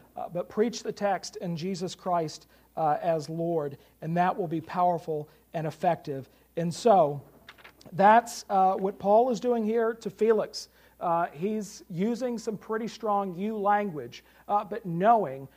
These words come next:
uh, from what Paul has to say elsewhere that you know that he's also talking about himself as what?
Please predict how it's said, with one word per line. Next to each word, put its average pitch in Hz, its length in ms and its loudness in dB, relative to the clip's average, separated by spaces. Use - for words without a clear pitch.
uh, 160 260 -2
from 185 240 -4
what 185 260 -2
Paul 220 280 4
has 208 220 0
to 196 100 -8
say 180 260 -2
elsewhere 170 500 -4
that 233 140 2
you 196 100 2
know 214 300 6
that 170 160 -4
he's 160 140 -2
also 208 280 0
talking 185 400 -2
about 165 220 -2
himself 165 380 -6
as 139 120 -12
what? 156 320 -4